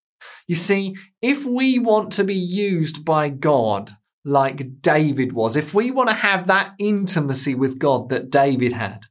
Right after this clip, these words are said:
we need to pray the kind of prayers that David prayed. And in Psalm fifty-one, verse ten, David prayed this. He said, "Create in me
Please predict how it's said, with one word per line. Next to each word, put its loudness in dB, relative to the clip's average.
we 4
need 2
to 2
pray 0
the -2
kind -2
of -4
prayers -4
that -2
David 2
prayed. -4
And 0
in 0
Psalm 2
fifty-one, 0
verse 0
ten, -2
David 2
prayed -2
this. -10
He -4
said, 2
"Create 2
in 2
me 0